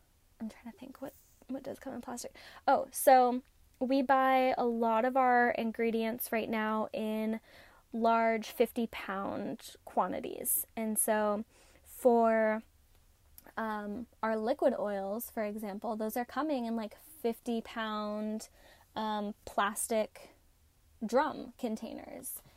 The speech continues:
if you know what I'm talking, like, the, the buckets. Um, that is a huge source of plastic right there. With those, we have a few times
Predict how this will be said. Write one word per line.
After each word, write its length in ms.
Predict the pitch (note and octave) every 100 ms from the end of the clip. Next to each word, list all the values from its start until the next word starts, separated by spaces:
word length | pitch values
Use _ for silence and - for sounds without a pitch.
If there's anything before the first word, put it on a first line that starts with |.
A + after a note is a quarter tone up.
| B3+
if 80 |
you 80 | B3
know 100 | B3
what 100 | A3+
I'm 100 | G#3+
talking, 280 | A3+ A3+ A#3+
like, 140 | A#3
the, 160 | A3+ G3+ -
the 120 | B3 - -
buckets. 520 | A3+ - F#4 - - - - - - - _ -
Um, 500 | A3+ G#3+ - - C4 _ _ _ _ _ _
that 260 | A3 G3+ - _ _ -
is 240 | B3 A#3 -
a 80 | A#3
huge 340 | A3 E4+ E4+ -
source 340 | - G#3 G#3+
of 100 | A3
plastic 460 | - - - G#3 G#3+
right 200 | A3 -
there. 300 | G#3 G#3 - - -
With 140 | B3+ B3 -
those, 520 | A#3+ B3 E4 F4+ F4 - -
we 500 | A3+ B3 B3 A#3+ A#3+ A#3+
have 560 | - A3 A3+ A3+ A3 A3 - _
a 60 | A#3
few 200 | - D#4
times 280 | D4 B3+